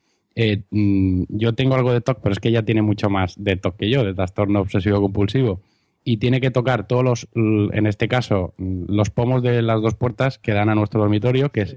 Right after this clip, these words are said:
Speaker 1: la del baño y la de, la que da al pasillo.
Speaker 2: <laughs>
Speaker 1: Tiene que toma-, que tiene que tocar los dos pomos,
Speaker 2: Sí.
Speaker 1: entonces se acuesta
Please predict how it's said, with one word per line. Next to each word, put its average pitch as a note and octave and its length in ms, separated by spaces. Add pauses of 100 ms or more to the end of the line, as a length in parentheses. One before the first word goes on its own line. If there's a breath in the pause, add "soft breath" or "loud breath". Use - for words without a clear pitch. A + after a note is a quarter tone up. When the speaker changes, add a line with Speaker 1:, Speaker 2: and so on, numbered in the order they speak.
(140)
Speaker 1:
la G2 200
del F#2+ 220
baño C3 400 (680)
y A#2+ 100
la G#2+ 160
de, F#2+ 300
la G2+ 120
que G2 100
da G2 60
al F#2+ 80
pasillo. F2+ 460
Speaker 2:
<laughs> - 1040
Speaker 1:
Tiene C3 220
que C3+ 100
toma-, G#2 380
que A#2+ 100
tiene C3+ 160
que D3 100
tocar A2+ 220
los G2+ 160
dos C3 180
pomos, E3+ 600
Speaker 2:
Sí. D#3 240 (360)
Speaker 1:
entonces A2+ 360
se - 200
acuesta D#3+ 720